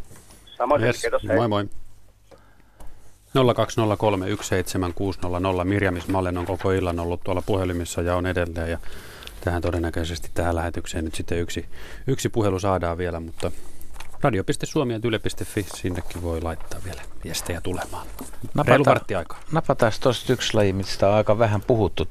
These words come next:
Speaker 3: Tää on mulle vähän yllätys. Mä ajattelin, että monet mielellään soittaisi, koska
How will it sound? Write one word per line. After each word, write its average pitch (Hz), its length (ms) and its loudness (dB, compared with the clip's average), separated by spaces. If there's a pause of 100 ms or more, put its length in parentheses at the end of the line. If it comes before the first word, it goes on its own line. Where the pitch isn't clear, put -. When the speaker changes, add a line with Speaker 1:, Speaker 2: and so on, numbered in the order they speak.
Speaker 3:
Tää 104 220 6
on 104 200 -2
mulle 117 320 2
vähän 113 220 4
yllätys. 95 400 2
Mä 101 60 6
ajattelin, 92 340 2
että - 180 0
monet 92 300 2
mielellään 82 520 2
soittaisi, - 440 2
koska - 380 -2